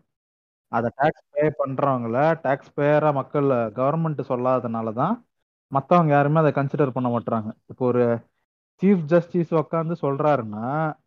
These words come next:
டாக்ஸ் பேயர் மணி எல்லாம் வீணாகுதுன்னு ஃபீல் பண்றாங்க அப்படின்னா,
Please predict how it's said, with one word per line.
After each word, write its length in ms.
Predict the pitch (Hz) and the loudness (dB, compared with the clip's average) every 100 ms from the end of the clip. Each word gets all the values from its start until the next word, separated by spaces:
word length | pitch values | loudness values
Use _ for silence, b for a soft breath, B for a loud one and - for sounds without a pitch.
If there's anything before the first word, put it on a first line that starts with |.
| - | -4
டாக்ஸ் 320 | 139 151 - | -2 -2 -2
பேயர் 280 | 147 135 123 | -2 0 -2
மணி 220 | 123 123 | -4 -6
எல்லாம் 300 | 120 135 120 | -2 -2 -2
வீணாகுதுன்னு 720 | 139 135 117 110 117 135 226 - _ _ - | -2 -2 -2 -4 -4 -2 -2 -4 _ _ 2
ஃபீல் 240 | 208 202 | 4 4
பண்றாங்க 720 | 160 135 127 123 117 123 110 - | 2 0 0 0 0 0 0 -2
அப்படின்னா, 680 | 113 113 104 110 143 165 | -4 -4 -4 -2 0 -2